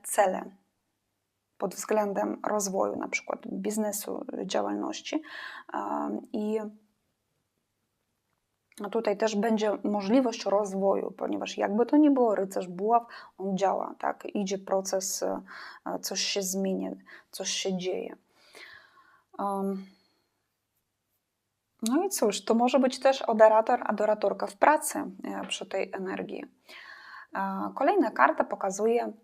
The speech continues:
nasze relacje partnerskie, czyli związki, e, relacje biznesowe, również sprawy dotyczące sądów, em,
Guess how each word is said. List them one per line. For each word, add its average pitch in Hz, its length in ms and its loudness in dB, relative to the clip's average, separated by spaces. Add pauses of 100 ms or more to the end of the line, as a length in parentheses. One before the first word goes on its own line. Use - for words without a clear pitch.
(220)
nasze 208 640 -4 (240)
relacje 196 880 0 (1080)
partnerskie, 247 920 -4
czyli 185 240 -6
związki, 214 680 -2
e, 262 120 -6 (640)
relacje 196 680 0
biznesowe, 202 760 0
również 208 680 -2
sprawy 233 460 -2
dotyczące 196 840 -6
sądów, 190 1160 0
em, - 600 -6